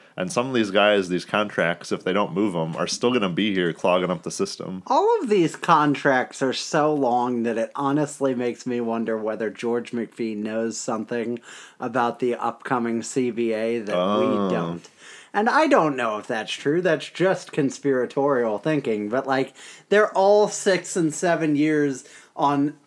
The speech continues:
Speaker 2: I wouldn't even say low dollar amount. Like, I don't think Nate Schmidt's worth more than six. I just don't think he's worth seven year or six years at six.
Speaker 1: Mm-hmm.
Speaker 2: Um,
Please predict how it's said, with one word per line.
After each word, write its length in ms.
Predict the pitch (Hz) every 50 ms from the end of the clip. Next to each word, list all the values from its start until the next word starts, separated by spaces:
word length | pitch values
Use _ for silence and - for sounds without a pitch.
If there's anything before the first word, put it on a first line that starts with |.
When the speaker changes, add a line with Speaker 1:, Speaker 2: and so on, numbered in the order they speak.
| _ _ - 208 - - - _ _ _ _ _ _ _ _ _ _ -
Speaker 2:
I 100 | 214 233
wouldn't 320 | 240 240 262 277 269 262
even 260 | 262 254 226 240 208
say 680 | 190 - - 220 214 226 247 220 180 156 147 147 151 -
low 380 | 151 147 147 151 147 135 131 131
dollar 480 | 120 131 123 113 113 120 123 117 107 104
amount. 360 | 104 107 107 92 90 85 -
Like, 200 | 110 131 123 156
I 80 | 175
don't 200 | 185 220 220 190
think 200 | - 151 139 135
Nate 260 | 117 135 135 131 120 -
Schmidt's 500 | - - - 143 131 127 131 - - -
worth 380 | 95 110 127 127 127 123 -
more 240 | 127 120 120 123 131
than 220 | 110 120 117 110
six. 640 | 107 - - - 131 127 127 - - - - - - _ _ _ _ - - - - - _ _ _ _ -
I 120 | 131 131
just 260 | 123 127 131 123 -
don't 240 | - 143 139 143 135
think 160 | - 131 120
he's 160 | 117 135 113 113
worth 220 | 135 135 131 120
seven 500 | - - - 156 135 131 131 135 127 123
year 300 | 127 135 156 165 139 131
or 40 | 120
six 380 | 117 - - 139 139 - -
years 260 | 135 139 196 214 170 127
at 100 | 120 -
six. 440 | - - - 139 104 101 - - -
Speaker 1:
Mm-hmm. 360 | 107 110 107 95 92 90 87 87 90 - - _ _ _ -
Speaker 2:
Um, 500 | 143 143 143 139 143 143 147 147 147 -